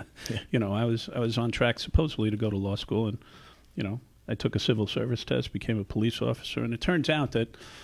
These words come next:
Speaker 2: eventually there were education requirements in the N Y P D, like just about every other police department across the country, and I had college out of the way so I could move forward with my career.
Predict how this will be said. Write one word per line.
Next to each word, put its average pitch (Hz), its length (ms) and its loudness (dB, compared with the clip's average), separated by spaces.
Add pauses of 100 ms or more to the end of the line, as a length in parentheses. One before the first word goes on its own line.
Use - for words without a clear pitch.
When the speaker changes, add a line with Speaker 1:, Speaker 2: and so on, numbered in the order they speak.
(240)
Speaker 2:
eventually 120 840 4
there 110 120 4
were 110 140 0
education 113 580 2
requirements 107 540 -2
in 104 80 0
the 107 80 0
N 107 100 0
Y 104 140 -2
P 104 220 0
D, 110 260 2
like 107 200 -2
just - 240 -6
about 104 200 0
every 104 240 0
other 107 140 0
police 104 300 0
department - 440 -6
across - 240 -2
the - 60 -8
country, 107 400 -2
and 107 100 -4
I 107 60 -4
had 101 340 -8
college 110 420 4
out 107 120 2
of 98 100 -8
the 104 60 0
way 101 240 2
so 101 200 -2
I 104 60 0
could - 160 -8
move 104 160 -2
forward 107 360 0
with - 200 -2
my 104 80 -2
career. 110 420 0